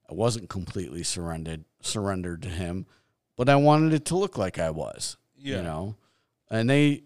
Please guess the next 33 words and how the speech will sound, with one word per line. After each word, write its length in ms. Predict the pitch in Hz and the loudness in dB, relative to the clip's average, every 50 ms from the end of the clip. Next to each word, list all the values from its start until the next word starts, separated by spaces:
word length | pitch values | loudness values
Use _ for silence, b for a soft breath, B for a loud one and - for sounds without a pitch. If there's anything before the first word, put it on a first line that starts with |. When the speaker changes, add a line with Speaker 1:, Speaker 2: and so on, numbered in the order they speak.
| _ _ | _ _
Speaker 1:
you 160 | - 127 127 | -4 0 2
know, 360 | 117 107 107 117 123 127 113 - | 2 4 4 4 2 0 -2 -6
and 180 | - 117 113 113 | -6 -2 0 2
they 440 | 117 120 120 123 123 117 120 131 - - | 2 4 4 4 4 2 0 -4 -10 -6
called 280 | - - 110 113 120 120 | 0 4 6 6 6 4
me 200 | 127 127 113 92 | 2 -2 -2 -2
out. 440 | 87 92 104 120 147 - _ - 98 | 0 0 0 0 0 -2 _ -16 -10
They 140 | 101 101 | -8 -6
knew 240 | 101 98 104 117 123 120 | -4 -4 -2 -2 0 0
that 360 | 117 110 107 101 98 - - b b b b b b b _ _ _ - | 2 4 4 4 2 0 -6 b b b b b b b _ _ _ -2
I 80 | 107 110 | 0 0
wasn't, 560 | 107 98 92 87 78 - - 104 117 131 - _ _ _ _ _ _ _ _ _ _ _ - | 0 0 -2 -4 -4 -4 -4 -4 -4 -6 -6 _ _ _ _ _ _ _ _ _ _ _ -8
and 140 | 110 107 104 | -6 -4 -2
they 220 | 104 104 104 110 - - - - | -2 -2 -2 -4 -6 -12 -12 -4
cared 260 | - 135 135 135 127 | 2 2 4 4 2
enough 300 | 120 120 117 110 104 - | 2 0 0 0 0 0
to 360 | - 120 107 101 98 92 90 - _ _ _ _ _ _ _ _ _ _ _ _ _ _ _ _ _ _ - | 0 0 2 2 2 0 -2 -6 _ _ _ _ _ _ _ _ _ _ _ _ _ _ _ _ _ _ 0
actually 340 | 110 120 113 - - 113 | 2 2 2 2 -2 -2
say 320 | 101 - - 135 123 123 123 | -2 0 2 2 2 2 2
something 640 | - - 110 95 90 87 92 87 87 90 87 85 - _ _ _ _ _ - | 0 0 -2 -4 -6 -6 -6 -6 -6 -6 -8 -10 -14 _ _ _ _ _ -8
to 100 | - 104 | -6 -4
me 380 | 95 92 87 87 90 90 - _ _ _ _ _ _ _ _ _ - | -4 -4 -6 -8 -10 -12 -14 _ _ _ _ _ _ _ _ _ -6
and 180 | - 107 101 | -4 -2 -2
not 200 | 101 101 95 - | 0 -2 -2 -4
just 500 | - - 101 95 85 - - - - - _ _ _ _ _ _ _ _ _ _ _ _ _ _ _ _ _ - | -4 -2 -2 -2 -2 -4 -6 -6 -8 -14 _ _ _ _ _ _ _ _ _ _ _ _ _ _ _ _ _ -8
let 160 | - 104 95 | -6 -6 -6
me 120 | 98 104 92 | -6 -8 -10
keep, 280 | - - 104 92 73 - _ _ _ _ _ _ | -8 -6 -6 -6 -8 -10 _ _ _ _ _ _
you 160 | - 113 104 | -8 -6 -6
know, 340 | 90 82 80 85 95 95 - _ _ _ | -4 -4 -6 -6 -8 -8 -10 _ _ _
going 300 | 104 107 101 98 98 95 | -8 -6 -4 -4 -4 -4
on 160 | 95 92 90 | -4 -4 -4
my 280 | 87 87 85 85 85 80 | -6 -6 -6 -6 -8 -10